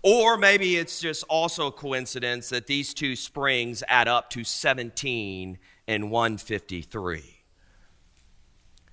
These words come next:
But if these places mentioned in Ezekiel are significant, what is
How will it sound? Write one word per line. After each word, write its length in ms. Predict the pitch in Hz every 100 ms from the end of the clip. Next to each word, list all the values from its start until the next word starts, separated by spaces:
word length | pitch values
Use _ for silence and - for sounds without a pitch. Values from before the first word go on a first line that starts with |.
| - - -
But 160 | 123
if 100 | 127
these 220 | 147 156
places 480 | - 147 139 - 110
mentioned 480 | 120 143 147 135 120
in 140 | 113
Ezekiel 420 | 110 113 123 120 110
are 280 | 107 120
significant, 680 | 135 127 101 104 104 110 117
what 200 | 117 127
is 580 | 123 113 - - -